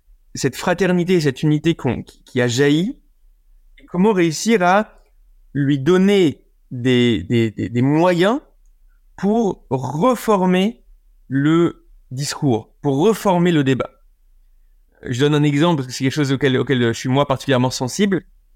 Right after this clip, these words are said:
Et j'essaye, à titre personnel, de n'écouter principalement que des formats longs, en ce qui sont, euh,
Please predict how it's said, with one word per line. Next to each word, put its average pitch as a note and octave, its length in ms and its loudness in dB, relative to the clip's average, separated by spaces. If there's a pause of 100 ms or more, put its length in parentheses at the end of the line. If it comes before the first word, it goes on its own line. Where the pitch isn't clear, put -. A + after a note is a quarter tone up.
(380)
Et C3+ 80 0
j'essaye, E3 600 0 (160)
à B2+ 80 -4
titre - 260 -12
personnel, D#3 720 -2 (1300)
de D3+ 180 2
n'écouter G3 800 0
principalement G3+ 880 0
que - 160 -4
des F3+ 140 -2
formats F3 420 2
longs, D3+ 320 2 (1600)
en D3 80 0
ce - 100 -6
qui D#3+ 100 -8
sont, F2 200 -2
euh, G2+ 100 -2